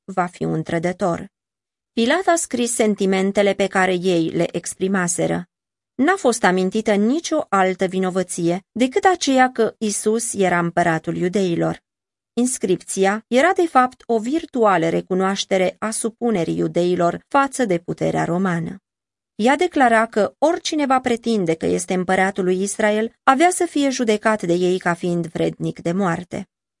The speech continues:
Preoții se întrecuseră pe ei înșiși. Pe când puneau la cale moartea Domnului Hristos, Caiafa declarase că este mai de folos să moară un om pentru a salva întreaga națiune.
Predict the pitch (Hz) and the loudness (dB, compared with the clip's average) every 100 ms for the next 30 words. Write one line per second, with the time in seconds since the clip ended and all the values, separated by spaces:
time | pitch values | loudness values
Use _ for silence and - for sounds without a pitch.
0 | _ _ - 226 277 285 - 262 254 - | _ _ -2 0 0 -2 -4 -4 -4 -4
1 | 262 240 202 190 185 180 170 165 160 165 | -2 0 0 -2 -4 -2 -2 -2 -2 -2
2 | 165 170 - 185 170 - - - - _ | 0 -2 -4 -4 -4 -8 -10 -10 -14 _
3 | _ _ _ _ _ 202 196 190 180 175 | _ _ _ _ _ -4 0 -2 -2 -2
4 | 196 247 202 156 196 185 175 208 208 175 | 0 2 2 0 0 0 0 0 0 -2
5 | 165 170 185 175 170 - 170 - 208 214 | -2 0 -2 -2 -4 -6 -10 -2 -2 -2
6 | - _ _ - 277 330 349 302 269 262 | -12 _ _ 0 2 2 0 0 0 2
7 | 208 202 214 220 208 196 185 - 202 233 | 2 2 0 -2 -2 0 0 0 0 0
8 | 262 262 254 226 214 160 - 170 175 180 | 0 -2 0 0 2 0 -2 -2 0 0
9 | 170 - 214 190 175 175 - 214 196 196 | 0 -2 -2 0 0 -4 -2 -2 0 0
10 | 180 - 170 170 160 160 - 170 165 165 | 0 2 0 2 0 0 -4 -4 -2 -2
11 | 156 156 160 160 - 196 180 160 | -2 -2 -4 -6 -6 -6 -4 -4